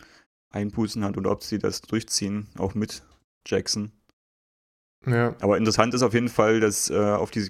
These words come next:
Speaker 1: Saison gesehen Goddard, äh, vier zu eins steht im Vergleich zu Zach Ertz, was Endzone-Targets angeht.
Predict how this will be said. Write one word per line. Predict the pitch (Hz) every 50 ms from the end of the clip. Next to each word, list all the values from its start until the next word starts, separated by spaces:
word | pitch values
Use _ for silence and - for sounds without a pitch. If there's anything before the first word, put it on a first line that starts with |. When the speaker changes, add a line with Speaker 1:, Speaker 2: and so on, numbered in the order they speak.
| - -
Speaker 1:
Saison | - - 107 104 104 110 120 120
gesehen | 120 113 107 101 107 113 113 113 113 113 113 117 117 113 107
Goddard, | - - 113 110 117 113 - - - - - - - - - _ - _ _ _ _ _ _ _ _ _ _ _ _ _ _ _ -
äh, | - 92 101 98
vier | 98 - - - 120 117
zu | - - 117 -
eins | 101 107 113 123 - - -
steht | - - _ - 107 107 107 - - - - 123 117 _ _ _ _ _ _ _
im | - - 101 101 101 101 -
Vergleich | - 107 - 110 104 104 -
zu | - - 104 98 101 101 101 98 104 -
Zach | - 104 98 92 -
Ertz, | - - 101 104 - - - -
was | 98 95 95 - - - - - - _ -
Endzone-Targets | - 98 123 - - 107 104 98 - 104 95 95 92 - -
angeht. | 95 95 92 95 98 - -